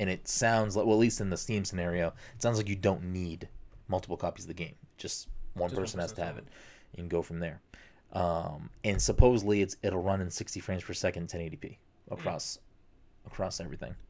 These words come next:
Speaker 1: as long as your internet's fine. I thought that was really cool. I thought that, I think, I think that's a really cool, uh, way around games that just don't have matchmaking or online multiplayer.
Speaker 2: Mm-hmm.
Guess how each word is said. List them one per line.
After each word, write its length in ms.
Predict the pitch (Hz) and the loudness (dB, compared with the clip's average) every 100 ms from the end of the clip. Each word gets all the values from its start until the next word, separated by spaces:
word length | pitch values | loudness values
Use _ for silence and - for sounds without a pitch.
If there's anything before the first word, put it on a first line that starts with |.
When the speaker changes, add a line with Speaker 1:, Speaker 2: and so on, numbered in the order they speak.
| - | -10
Speaker 1:
as 100 | 92 | -6
long 120 | 90 | -4
as 60 | 85 | -4
your 80 | |
internet's 560 | 87 87 82 78 - - - | -4 -4 -6 -6 -12 -12 -16
fine. 340 | - 90 80 - - - - - - - | -14 -10 -12 -14 -20 -20 -20 -20 -10 2
I 40 | |
thought 100 | 117 | 4
that 100 | 120 | 4
was 100 | 98 | 4
really 120 | 95 90 | 0 0
cool. 200 | 90 - - | -2 -4 -4
I 80 | 98 | -2
thought 220 | - 110 | 0 0
that, 180 | 101 101 101 - | 0 -2 -8 -6
I 80 | 107 | 0
think, 220 | 135 120 | 0 2
I 60 | - | 2
think 140 | 139 | 4
that's 140 | 120 113 | 4 2
a 60 | |
really 240 | 107 104 92 | 4 4 2
cool, 440 | - 113 98 92 90 - _ _ - - - - - - - _ - | -2 -2 0 0 -4 -10 _ _ -20 -20 -20 -20 -20 -20 -20 _ -2
uh, 480 | 85 82 - - - - - - - | 0 0 -6 -10 -14 -20 -20 -20 -16
way 360 | 90 90 98 92 | -6 2 4 4
around 800 | 87 92 92 90 85 85 85 - - - - - - - | 2 4 4 2 0 -2 -8 -12 -16 -20 -20 -20 -20 -10
games 300 | 92 92 85 | -2 -2 -2
that 160 | 90 - | -4 -6
just 240 | 87 - - | -6 -6 -4
don't 200 | 85 - | -4 -4
have 280 | 87 76 | -8 -8
matchmaking 500 | 95 76 - - - - - - | -6 -6 -8 -14 -14 -18 -18 -10
or 200 | 95 78 - | -6 -6 -8
online 260 | - 92 90 | -8 -6 -6
multiplayer. 400 | 87 - - 95 - - - - | -8 -8 -12 -12 -14 -20 -16 -12
Speaker 2:
Mm-hmm. 200 | 120 | -12